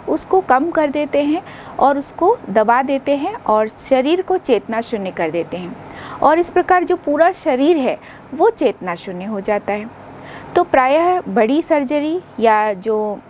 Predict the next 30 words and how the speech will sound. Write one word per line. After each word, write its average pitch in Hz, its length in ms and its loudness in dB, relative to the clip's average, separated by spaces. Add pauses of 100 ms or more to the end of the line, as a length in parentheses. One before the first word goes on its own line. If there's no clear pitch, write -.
(180)
किसी 226 220 -4
बड़ी 220 240 2
बीमारी 247 440 -2
के 240 160 -6
लिए 233 140 -4
होने 220 280 -6
वाली 214 240 -4
surgery 214 460 0
है, 277 60 2
वहाँ 202 280 -2
पर 262 160 2 (500)
पूरे 359 280 4
शरीर 240 360 0
को 311 160 -4
चेतना 196 360 -2
शून्य 220 300 -4
करने 220 320 0
की 247 100 0
आवश्यकता 240 460 0
पड़ती 269 360 -4
है। 359 160 -2 (440)
तो 339 60 4
यहाँ 294 360 2
पर 339 240 2 (360)
जो 254 240 2
सामान्य 269 540 0
निषेचक 220 600 -4
है, 359 60 -2
उसका 370 320 -2
प्रयोग 202 340 0